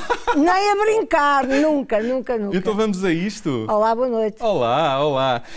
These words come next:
Speaker 2: Eh, vamos às confissões de uma mulher madura?
Speaker 1: Podemos ir.
Speaker 2: Tem saudades da televisão? Diga-me.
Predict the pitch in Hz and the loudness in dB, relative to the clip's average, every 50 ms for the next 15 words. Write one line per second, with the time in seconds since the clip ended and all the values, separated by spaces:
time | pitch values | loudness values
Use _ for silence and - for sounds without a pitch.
0 | 311 285 247 - 165 185 185 185 190 139 135 180 220 220 - 220 208 202 196 - | -14 -14 -8 -4 -2 0 0 0 -2 -2 -2 -2 -2 -2 0 0 -2 -2 -2 -2
1 | 185 202 185 - 202 175 - 190 180 165 143 175 175 175 170 170 165 160 160 147 | -4 -4 -2 -2 -4 -4 -2 -2 -2 -2 -2 -2 -2 0 0 0 0 0 0 -2
2 | 123 127 131 139 196 233 - - - - - - - _ _ _ _ _ _ _ | -2 -2 -4 -4 -4 -6 -10 -16 -20 -20 -20 -20 -20 _ _ _ _ _ _ _
3 | - 339 320 254 208 185 180 190 185 196 226 254 226 - - - - - - - | -2 0 0 0 0 0 0 0 0 0 0 -2 -6 -12 -16 -20 -20 -20 -20 -10
4 | - - 254 247 - 214 165 165 151 131 139 - 135 120 123 120 98 92 73 67 | -6 -4 -4 -4 -4 -4 -2 -2 -2 -4 -4 -6 -6 -8 -6 -8 -8 -10 -12 -16
5 | - - 101 101 110 98 92 87 85 78 | -18 -14 -10 -8 -6 -6 -6 -8 -12 -14